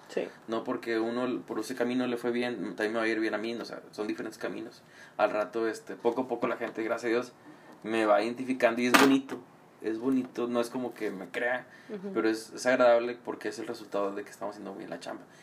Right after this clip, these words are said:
Speaker 2: Es, son de las cosas que, que me han ayudado a saber que estoy haciendo bien mi trabajo.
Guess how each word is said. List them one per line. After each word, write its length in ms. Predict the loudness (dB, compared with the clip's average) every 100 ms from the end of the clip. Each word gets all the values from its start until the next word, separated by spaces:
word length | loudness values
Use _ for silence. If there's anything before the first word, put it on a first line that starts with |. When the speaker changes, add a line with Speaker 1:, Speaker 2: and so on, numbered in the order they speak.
| -20 -2
Speaker 2:
Es, 140 | -2
son 100 | 0
de 80 | 0
las 140 | 0
cosas 180 | 0 -2
que, 180 | -4 -8 -10 -18
que 120 | -8 -4
me 80 |
han 120 | -4 -2 0
ayudado 400 | 2 2 0 -2
a 80 | -4
saber 340 | 0 0 0 -8 -18
que 60 | -12
estoy 160 | -8 -8
haciendo 180 | -6
bien 180 | -8 -10
mi 80 | -12
trabajo. 280 | -10 -10